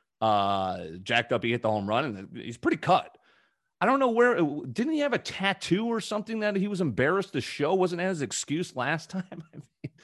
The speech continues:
it's, it's the Astros. I mean, hey, props to them for clowning us that way. I think that was the coolest video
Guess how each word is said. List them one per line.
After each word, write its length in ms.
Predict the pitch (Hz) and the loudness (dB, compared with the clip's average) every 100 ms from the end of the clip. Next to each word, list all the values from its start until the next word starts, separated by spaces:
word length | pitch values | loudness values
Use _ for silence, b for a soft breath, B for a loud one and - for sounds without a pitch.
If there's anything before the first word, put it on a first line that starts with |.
| B B B B | B B B B
it's, 320 | - 135 - | -10 -10 -10
it's 280 | 147 113 107 | -12 -12 -12
the 140 | - 135 | -4 0
Astros. 600 | 131 135 - 101 90 90 | 2 0 -4 -8 -8 -8
I 80 | 101 | -8
mean, 240 | 104 104 | -8 -8
hey, 240 | 107 127 95 | -4 -4 -4
props 380 | 143 147 165 | -2 -2 -2
to 60 | 139 | -6
them 180 | 131 127 | -8 -8
for 120 | 113 | -10
clowning 460 | 90 113 113 107 98 | -8 -4 -4 -6 -8
us 80 | |
that 180 | 90 95 | -8 -6
way. 180 | 92 92 | -6 -8
I 120 | 92 | -8
think 180 | 98 107 | -8 -8
that 120 | 110 | -6
was 120 | 104 | -6
the 100 | 87 | -10
coolest 340 | 92 110 98 90 | -16 -10 -10 -8
video 400 | 98 98 92 | -6 -4 -4